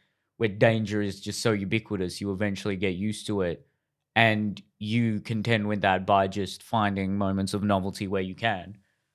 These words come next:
Or you come from a sort of safer environment where danger is extremely off-putting, and as a result, you just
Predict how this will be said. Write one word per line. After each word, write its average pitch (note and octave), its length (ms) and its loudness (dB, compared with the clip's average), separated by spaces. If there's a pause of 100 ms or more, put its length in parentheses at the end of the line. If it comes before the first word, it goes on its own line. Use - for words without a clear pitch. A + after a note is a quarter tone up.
(160)
Or A#2+ 560 2
you G#2 140 -8
come G#2 240 -8
from G2 220 -10
a G2+ 40 -10
sort G2 220 -6
of F2+ 160 -6 (460)
safer A#2+ 500 2
environment G#2+ 640 -2
where G2 120 -4
danger F#2+ 540 -6
is F2+ 240 -14 (260)
extremely G#2 460 -6
off-putting, G2 600 -6
and F#2+ 100 -10
as F#2+ 160 -8
a F2+ 40 -12
result, G2 460 -4
you G2+ 120 -10
just F#2 300 -10